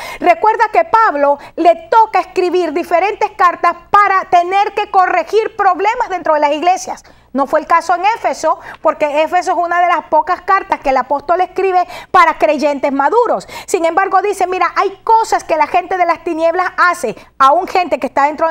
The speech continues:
de las congregaciones, que están caminando en tinieblas, que a nosotros hasta vergüenza nos da hablar de ello. ¿Y sabes qué así es? Es, no solamente da vergüenza, da tristeza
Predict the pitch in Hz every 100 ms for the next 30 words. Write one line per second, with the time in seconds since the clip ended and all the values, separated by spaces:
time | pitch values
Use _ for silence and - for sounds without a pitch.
0 | 302 262 277 269 - 262 262 254 254 330
1 | 262 - 226 285 294 320 302 285 302 311
2 | 285 269 233 196 - - - 311 294 311
3 | 392 392 330 - 254 269 277 370 392 320
4 | 285 262 247 247 240 247 240 208 175 _
5 | _ _ _ _ - _ - 285 320 330
6 | 349 330 302 294 226 196 - _ - -
7 | - 285 - _ - 285 285 349 330 330
8 | 320 302 311 320 349 269 277 294 359 359
9 | - - 370 339 - 226